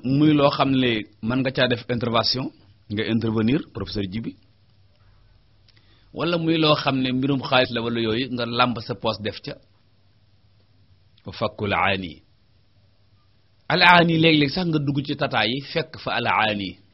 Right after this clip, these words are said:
Wala ci Dakar Dem Dikk yeeg oto yu mel ni yooyu. Mooy lan? Waa ji day fay, manqué weccet, wala mu làmb poosam, fekk ko fa dara, bu fekkee du, du ab naxekat.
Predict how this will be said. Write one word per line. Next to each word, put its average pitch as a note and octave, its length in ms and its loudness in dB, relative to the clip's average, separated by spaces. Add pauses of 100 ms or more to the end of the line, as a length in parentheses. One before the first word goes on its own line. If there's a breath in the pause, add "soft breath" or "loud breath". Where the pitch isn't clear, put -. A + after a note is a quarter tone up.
(1040)
Wala A2 240 -4
ci B2 100 -8
Dakar A2+ 320 -4
Dem G#2 200 -6
Dikk G2+ 180 -10
yeeg A#2+ 300 0
oto D3+ 180 4
yu A#2 120 2
mel G2 160 -2
ni G#2+ 100 -2
yooyu. F#2+ 260 -2 (1800 loud breath)
Mooy C#3 240 0
lan? C#3+ 140 -2
Waa D3 160 4
ji D3 80 0
day D3+ 160 2
fay, C3+ 220 -2
manqué B2+ 340 -2
weccet, A2 320 -4 (1500)
wala B2+ 200 0
mu C#3 120 2
làmb C3 260 4
poosam, A#2+ 280 0
fekk A#2 180 -4
ko A2 80 -8
fa G#2 100 -6
dara, G#2+ 260 0
bu A2 140 -6
fekkee G#2+ 380 -2
du, G2+ 200 -4
du F#2 140 -10
ab A2 120 0
naxekat. G#2+ 440 -4